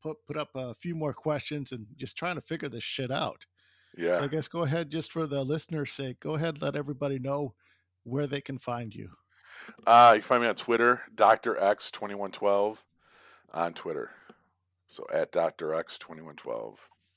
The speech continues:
Speaker 1: Yeah, and the podcast you, you're on?
Speaker 2: On Wednesdays, we talk weird and Y two K movies. And all that stuff you can find through Doctor X and Twitter,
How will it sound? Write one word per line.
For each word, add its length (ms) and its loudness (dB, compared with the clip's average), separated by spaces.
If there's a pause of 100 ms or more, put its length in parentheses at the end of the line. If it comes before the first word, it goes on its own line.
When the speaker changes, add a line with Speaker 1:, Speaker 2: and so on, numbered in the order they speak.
(260)
Speaker 1:
Yeah, 240 -18
and 160 -6
the 60 -6
podcast 640 0
you, 360 -6 (260)
you're 220 -2
on? 240 -4 (440)
Speaker 2:
On 140 8
Wednesdays, 380 4
we 100 0
talk 300 4
weird 580 2
and 340 -4
Y 260 2
two 180 -12
K 160 -6
movies. 520 -14
And 100 0
all 160 8
that 160 4
stuff 260 0
you 60 -12
can 140 -14
find 300 -6
through 160 -12
Doctor 380 -4
X 220 -8
and 80 -20
Twitter, 340 -12